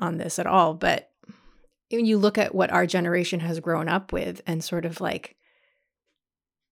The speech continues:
uh, k-, like, we, we still have, like, the, <laughs> the shitty parts of these systems in place,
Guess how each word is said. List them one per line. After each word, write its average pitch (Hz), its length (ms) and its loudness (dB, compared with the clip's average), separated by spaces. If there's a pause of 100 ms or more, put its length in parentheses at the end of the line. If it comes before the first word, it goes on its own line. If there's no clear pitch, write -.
(520)
uh, - 160 -4 (240)
k-, - 280 -2
like, 214 300 2
we, 220 240 2
we 202 420 2
still 220 260 2
have, 202 400 4
like, 185 200 2
the, 196 160 4
<laughs> 233 260 8
the 202 180 6
shitty 214 460 4
parts 254 380 0
of 226 180 -6
these 247 200 0
systems 247 580 0
in 226 140 -2
place, 254 500 -4